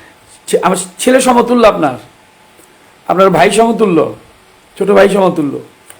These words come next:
ছোট ভাই একটা, আহ, বেয়াদবি করবে, এটা বড় ভাই করতে বলে তারা বুঝানো, তারা ক্ষমা করে দেওয়ার। ক্ষমাই তো ইসলাম ধর্মের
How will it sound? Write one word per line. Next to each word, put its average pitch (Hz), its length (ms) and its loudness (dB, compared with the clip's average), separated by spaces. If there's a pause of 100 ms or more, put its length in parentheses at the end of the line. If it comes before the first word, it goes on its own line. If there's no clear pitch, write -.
(160)
ছোট 170 140 -2
ভাই 180 180 4
একটা, 180 240 0
আহ, - 1000 -4 (880)
বেয়াদবি 170 360 2
করবে, 123 340 -6 (480)
এটা 156 140 0
বড় 165 240 4
ভাই 165 180 4
করতে 170 220 -4
বলে 151 200 0
তারা 147 120 -4
বুঝানো, 135 360 -8 (600)
তারা 135 140 -8
ক্ষমা 175 260 -4
করে 143 220 -6
দেওয়ার। 127 200 -6
ক্ষমাই 180 320 -4
তো 180 100 -6
ইসলাম 190 320 -6
ধর্মের 185 280 -6